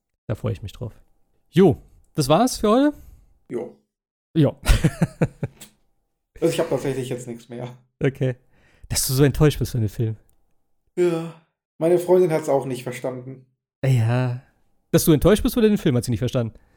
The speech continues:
Speaker 2: Nee, dass ich enttäuscht bin, hat sie nicht verstanden.
Speaker 1: Guck, guck ihn noch mal.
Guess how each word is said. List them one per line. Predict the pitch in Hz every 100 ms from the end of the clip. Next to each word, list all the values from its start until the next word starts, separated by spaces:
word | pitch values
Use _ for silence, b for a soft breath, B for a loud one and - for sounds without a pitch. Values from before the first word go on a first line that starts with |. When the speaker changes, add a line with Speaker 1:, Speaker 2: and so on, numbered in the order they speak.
| b _
Speaker 2:
Nee, | 147 147
dass | 135
ich | 135 131
enttäuscht | 120 135 135
bin, | 123 120
hat | 117
sie | 120
nicht | 117 -
verstanden. | 123 - 127 123 123 - - _ -
Speaker 1:
Guck, | - -
guck | -
ihn | 165
noch | 139 107
mal. | 98 104